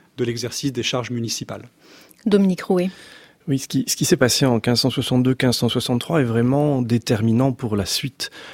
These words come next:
Speaker 3: puisque jusqu'à la fin du dix-huitième siècle, à l'exception près de la construction d'une vaste citadelle à l'époque de Richelieu, la physionomie du, du Havre ne va pas terriblement changer. Euh,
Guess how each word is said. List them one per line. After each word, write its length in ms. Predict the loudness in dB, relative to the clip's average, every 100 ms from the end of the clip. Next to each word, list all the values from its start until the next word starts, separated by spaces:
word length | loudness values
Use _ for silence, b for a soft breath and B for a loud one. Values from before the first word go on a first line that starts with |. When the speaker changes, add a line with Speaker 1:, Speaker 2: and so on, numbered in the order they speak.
| B
Speaker 3:
puisque 200 | -6 -2
jusqu'à 300 | 0 2 2
la 100 | 2
fin 320 | 0 0 2
du 140 | 2
dix-huitième 520 | -2 -4 -4 0 2
siècle, 480 | 2 0 0 -2 -10 B B B B B B -6
à 100 | -2
l'exception 520 | -2 0 -2 0 -2
près 300 | 0 0 0
de 220 | 2 2 0
la 100 | -2
construction 460 | -4 -6 -4 -2
d'une 460 | 0 2 2 2 -2 -6 _ -16 -10
vaste 360 | -6 -2 -2 -2
citadelle 580 | -6 -2 0 2 2 2
à 60 |
l'époque 400 | 0 -2 -4 -4
de 80 | -4
Richelieu, 560 | -4 -4 -4 -2 0 0 B B -4
la 80 | -4
physionomie 640 | -2 0 2 4 4 2
du, 360 | 0 0 0 -2 -6
du 140 | 0
Havre 200 | 0 2
ne 80 | 0
va 160 | 0 -2
pas 200 | -2 -4
terriblement 520 | -2 -4 0 0 0
changer. 480 | -2 -2 0 0 -2 B B B B B -6
Euh, 220 | 0 0